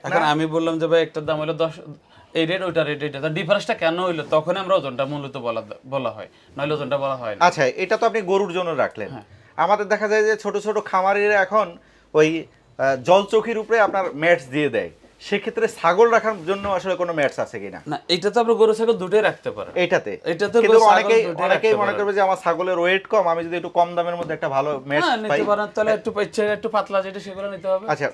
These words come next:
Speaker 1: ওইটা তাহলে কি ম্যাট?
Speaker 2: এই, এই, এইগুলো, এইটাও গরুর ম্যাট, এটাও ছাগলের ম্যাট, দুটোই।
Speaker 1: আচ্ছা,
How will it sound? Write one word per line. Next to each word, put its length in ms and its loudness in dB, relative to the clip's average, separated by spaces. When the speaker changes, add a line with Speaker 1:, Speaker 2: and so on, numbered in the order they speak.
Speaker 1:
ওইটা 240 0
তাহলে 240 -4
কি 140 -10
ম্যাট? 180 -10
Speaker 2:
এই, 100 -10
এই, 180 -4
এইগুলো, 380 0
এইটাও 340 6
গরুর 300 6
ম্যাট, 160 -2
এটাও 280 0
ছাগলের 460 -2
ম্যাট, 160 -6
দুটোই। 340 -4
Speaker 1:
আচ্ছা, 320 -2